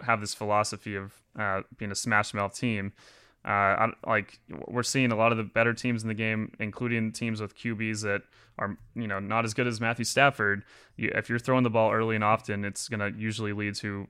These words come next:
uh, shorter third downs and more efficiency on offense. So,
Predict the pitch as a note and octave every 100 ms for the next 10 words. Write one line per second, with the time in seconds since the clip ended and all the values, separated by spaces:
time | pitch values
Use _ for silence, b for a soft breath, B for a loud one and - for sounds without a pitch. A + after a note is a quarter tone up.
0 | _ - G2 F#2 - A2+ A2 G#2+ A2 G2+
1 | G2+ G2 G2 G2 G2+ G#2 - A2 G#2+ G2+
2 | - - G#2+ G2 F#2+ G2 - G2 - G#2+
3 | G2+